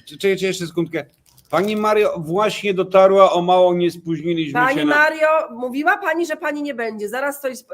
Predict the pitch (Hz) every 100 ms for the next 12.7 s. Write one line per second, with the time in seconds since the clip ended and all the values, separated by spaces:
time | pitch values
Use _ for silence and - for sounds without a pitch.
0 | 220 202 226 - 330 339 330 302 320 254
1 | 208 170 190 175 185 185 190 139 113 110
2 | 110 - _ _ 107 110 135 156 202 202
3 | 170 175 170 - 151 151 160 135 127 127
4 | 156 156 135 139 139 151 127 127 - 196
5 | 190 190 - 143 139 - 131 131 147 120
6 | 117 127 127 123 - 110 107 - 110 104
7 | - 92 85 - _ _ 98 180 160 147
8 | _ - - _ - 240 262 269 - 247
9 | 247 254 262 254 262 277 294 277 277 -
10 | 220 190 170 165 147 147 _ 240 214 202
11 | 185 185 220 294 285 285 285 - 262 247
12 | 262 226 233 233 202 160 -